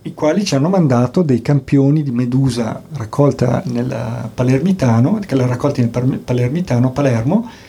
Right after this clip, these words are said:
e da lì abbiamo visto ad esempio che le nostre meduse di Monticolo appartengono a un gruppo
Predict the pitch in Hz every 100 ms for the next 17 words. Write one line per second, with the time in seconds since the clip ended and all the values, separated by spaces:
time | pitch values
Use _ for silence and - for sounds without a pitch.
0 | - - - - - 196 254 214 214 175
1 | 151 160 277 190 135 160 247 - - 135
2 | 131 127 127 165 160 151 190 185 147 131
3 | 143 220 180 123 127 120 147 185 143 -
4 | 151 208 - - _ _ 156 196 185 180
5 | 165 151 170 180 - - 143 135 - -
6 | - - 147 127 147 - - 175 220